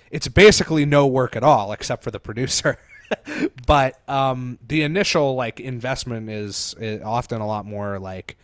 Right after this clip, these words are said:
there's a lot more moving parts to it than you initially realize. But, um, you mentioned Danny going on breakfast television, so I guess the, the next thing,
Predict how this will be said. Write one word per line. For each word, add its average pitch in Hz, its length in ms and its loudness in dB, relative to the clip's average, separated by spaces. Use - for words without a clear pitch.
there's 135 160 0
a 147 60 2
lot 147 180 4
more 131 180 -4
moving 117 360 -4
parts 117 320 -4
to 117 120 -4
it 104 120 -6
than 104 160 -12
you 98 140 -12
initially 98 440 -12
realize. 95 540 -10
But, 101 240 -12
um, 104 200 -8
you 131 80 -4
mentioned 233 340 0
Danny 160 340 4
going 143 280 0
on 127 320 -4
breakfast 151 460 -2
television, 123 480 -4
so 123 120 -6
I 120 80 -2
guess 151 160 -6
the, 147 280 -2
the 120 100 -10
next 135 400 -8
thing, 113 400 -8